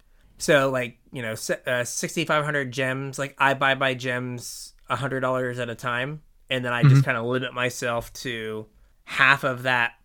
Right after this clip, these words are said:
Speaker 1: per set release usually.
Speaker 2: Yeah.
Speaker 1: So I spend fifty dollars, basically,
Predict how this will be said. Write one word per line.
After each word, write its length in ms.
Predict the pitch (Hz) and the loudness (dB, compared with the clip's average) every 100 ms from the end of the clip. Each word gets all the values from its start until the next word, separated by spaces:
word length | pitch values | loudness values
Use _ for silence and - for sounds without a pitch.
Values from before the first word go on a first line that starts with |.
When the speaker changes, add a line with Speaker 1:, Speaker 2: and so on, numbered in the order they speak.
| _ - | _ -8
Speaker 1:
per 260 | 135 123 | -4 -4
set 240 | - - - | -4 -8 -6
release 400 | 131 139 151 156 | -6 -4 -6 -8
usually. 480 | 165 - 190 220 226 _ _ _ _ _ _ - | -10 -6 -4 -4 -6 _ _ _ _ _ _ 2
Speaker 2:
Yeah. 160 | 104 - | 2 0
Speaker 1:
So 180 | - 165 | -2 2
I 120 | 131 | 2
spend 360 | 127 - 139 127 | 2 2 0 0
fifty 280 | 147 131 127 | -6 -6 -2
dollars, 480 | 127 120 113 113 - | 0 0 -2 -6 -10
basically, 560 | - 127 123 131 117 | -8 -6 -4 -6 -8